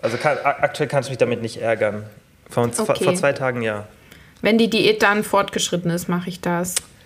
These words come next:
Speaker 1: Auf jeden Fall.
Speaker 2: Dann esse ich im Podcast und schmatz hier ins Mikrofon.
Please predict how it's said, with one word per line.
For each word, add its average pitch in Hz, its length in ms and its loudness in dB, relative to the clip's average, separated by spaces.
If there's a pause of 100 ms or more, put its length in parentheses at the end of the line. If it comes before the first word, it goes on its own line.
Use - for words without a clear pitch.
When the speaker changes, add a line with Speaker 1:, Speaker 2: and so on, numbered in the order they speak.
(340)
Speaker 1:
Auf 110 240 -4
jeden 113 200 0
Fall. - 180 -4
Speaker 2:
Dann 196 200 2
esse 240 300 2
ich - 140 0
im 247 160 4
Podcast 190 800 -2 (100)
und 190 140 -4
schmatz 202 380 -4
hier 196 180 -4
ins 190 180 -6
Mikrofon. 185 600 -6